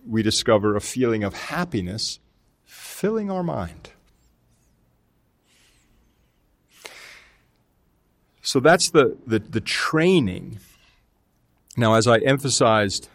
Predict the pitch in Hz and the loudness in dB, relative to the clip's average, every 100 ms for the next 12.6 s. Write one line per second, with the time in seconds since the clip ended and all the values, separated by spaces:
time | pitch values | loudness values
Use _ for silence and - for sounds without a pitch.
0 | _ 104 120 117 90 87 90 95 87 107 | _ -8 -6 -2 -4 -4 -4 -2 -2 -4
1 | - _ - - 113 - - - - - | -8 _ -14 -12 -12 -14 -16 -18 -18 -20
2 | _ - 107 101 101 - 101 95 - - | _ -8 0 0 0 -2 -2 -4 -6 -20
3 | _ _ _ _ _ _ _ _ _ _ | _ _ _ _ _ _ _ _ _ _
4 | _ _ _ _ _ _ 117 135 151 214 | _ _ _ _ _ _ -2 0 0 0
5 | 247 247 214 160 160 160 - 160 - 139 | 0 -2 -4 -6 -4 -8 -6 -10 -2 4
6 | 120 117 123 127 107 110 90 - 120 123 | 4 4 0 -2 -2 -2 -4 0 0 2
7 | - - - 226 262 254 190 - 139 - | 2 2 0 -2 -2 -2 0 0 -2 -6
8 | - 156 92 - - - - _ _ _ | -8 -8 -6 -4 -4 -4 -8 _ _ _
9 | _ _ _ _ _ _ _ _ _ _ | _ _ _ _ _ _ _ _ _ _
10 | _ _ _ 165 214 220 180 139 131 139 | _ _ _ -2 0 2 4 4 2 2
11 | - 120 - 135 120 107 - - 127 - | 0 -2 -2 -2 0 -2 -2 -2 -2 -2
12 | 110 98 95 92 - | -4 -4 -8 -10 -14